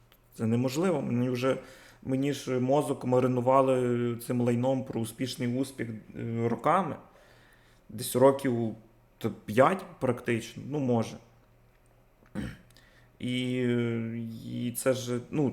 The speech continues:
типу, це не щось таке, що я якийсь там особли-, особливий, кому це навіяло. Це ж так, е, багатьом навіюють. Тобто,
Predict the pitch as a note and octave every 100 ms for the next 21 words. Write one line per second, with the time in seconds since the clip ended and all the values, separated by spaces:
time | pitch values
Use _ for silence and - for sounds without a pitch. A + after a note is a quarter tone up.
0 | - - - - - B2 B2 G3 G3 -
1 | D3+ C#3 A#2+ - - C3 B2+ C3 C3 A#2
2 | A#2+ A#2+ A2+ A2 B2 - - B2 C3 B2
3 | C3+ D#3+ C#3 - - - - - C3+ B2+
4 | B2+ B2 B2 B2 B2+ B2 A#2+ A#2 - C3
5 | C3 B2 A#2+ A#2 B2+ C3 A#3+ B3 G3 C3+
6 | C3 B2 A#2 - A#2 - A#2